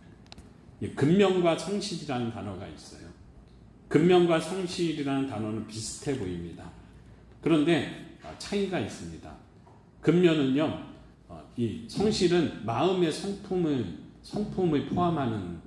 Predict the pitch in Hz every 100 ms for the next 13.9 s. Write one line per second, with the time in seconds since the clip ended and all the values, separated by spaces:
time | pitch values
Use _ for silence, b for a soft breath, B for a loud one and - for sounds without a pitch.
0 | 113 95 95 80 - - - - 104 82
1 | 147 - - - - - - - 151 147
2 | 104 85 78 - 180 185 - 170 185 185
3 | 160 127 165 - - - - - - 262
4 | 254 254 240 220 214 - 120 135 127 123
5 | 113 110 - - - - 165 139 123 123
6 | - - - 165 - 165 165 117 - -
7 | - - - - - - - - 151 104
8 | - - - - - 196 135 - - -
9 | 160 175 156 143 139 120 101 107 127 120
10 | - - - - 214 208 175 - - 95
11 | 95 90 92 87 80 82 - 80 - -
12 | - - - - - - B B B B
13 | B B B - - - - -